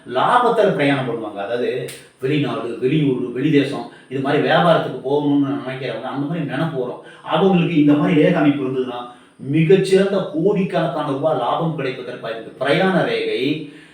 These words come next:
இந்த இதுல இருந்து கூட ஆரம்பிக்கும். கங்கணமேட்டுல இருந்து ஆரம்பிச்சு சந்திரமேட்டு வழியா அப்படியே போய் இப்படி நேரா குருமேட்டுக்கு போயிடுச்சுன்னா பிரயாணம் மூலமாக கோடி கோடியா சம்பாதிச்சு வாழ்க்கையில பேர், புகழ், செல்வம், செல்வாக்கு இதெல்லாம் வந்து வர்றதுக்கு வாய்ப்புகள் இருக்கு.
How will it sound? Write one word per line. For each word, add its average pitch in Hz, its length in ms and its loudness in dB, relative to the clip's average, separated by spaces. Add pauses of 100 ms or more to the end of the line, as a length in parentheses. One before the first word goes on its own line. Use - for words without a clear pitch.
(120)
இந்த 147 600 4
இதுல 160 180 4
இருந்து 160 300 4
கூட 160 140 0
ஆரம்பிக்கும். 123 500 -2
கங்கணமேட்டுல 156 380 0
இருந்து 170 220 -4
ஆரம்பிச்சு 151 360 -2
சந்திரமேட்டு 143 560 -4
வழியா 143 80 -6
அப்படியே 131 280 -8
போய் 139 160 -2
இப்படி 120 200 -6
நேரா 143 360 -4
குருமேட்டுக்கு 156 440 -2
போயிடுச்சுன்னா - 540 -8 (220)
பிரயாணம் 175 500 2
மூலமாக 160 580 2
கோடி 190 240 6
கோடியா 180 280 4
சம்பாதிச்சு 139 560 -2 (120)
வாழ்க்கையில 160 440 -4
பேர், 156 300 -4
புகழ், 151 260 -2
செல்வம், 143 300 -4
செல்வாக்கு 139 420 -2
இதெல்லாம் 131 200 -4
வந்து 127 240 -4
வர்றதுக்கு 139 640 -4 (360)
வாய்ப்புகள் 151 480 2
இருக்கு. - 320 -8